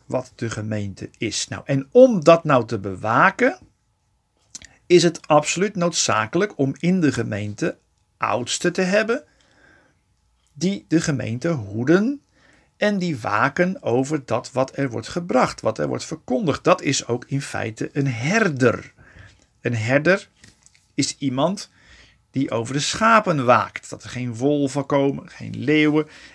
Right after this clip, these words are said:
En hij leidt de schapen naar grazige weiden. Nou, dat is in feite ook wat we lazen in één Petrus. Daar worden oudsten ook vergeleken met herders. Maar het is dus zeer belangrijk dat oudsten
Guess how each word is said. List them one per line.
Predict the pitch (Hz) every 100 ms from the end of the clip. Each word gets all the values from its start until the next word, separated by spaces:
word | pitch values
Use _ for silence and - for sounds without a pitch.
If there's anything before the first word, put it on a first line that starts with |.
| -
En | 202 214
hij | 147 139 143
leidt | 131 120 120 151 -
de | 147
schapen | - 113 104 101 135 -
naar | 113 101 95 107 _ _
grazige | - 104 98 95 101 104 110
weiden. | 110 110 107 95 92
Nou, | 92
dat | 95 135
is | 147 -
in | 131 104
feite | 117 113 -
ook | 120 113
wat | 113 -
we | 92
lazen | 107 113 107 98
in | - 113
één | - 107 101
Petrus. | - 156 160 165 165 - - - - _
Daar | - 113
worden | 113 107
oudsten | 120 117 -
ook | - 113
vergeleken | - 101 113 165 147 151 _
met | 120 107 - - -
herders. | - - 110 107 117 107 - - - - - _ - - - - - _
Maar | 147
het | 165
is | 214
dus | 190 175 -
zeer | 117 101 - 202 277
belangrijk | 220 175 180 156 101 104 - - _ _ _ _ _ _ _
dat | 143 139 -
oudsten | 175 175 - - 120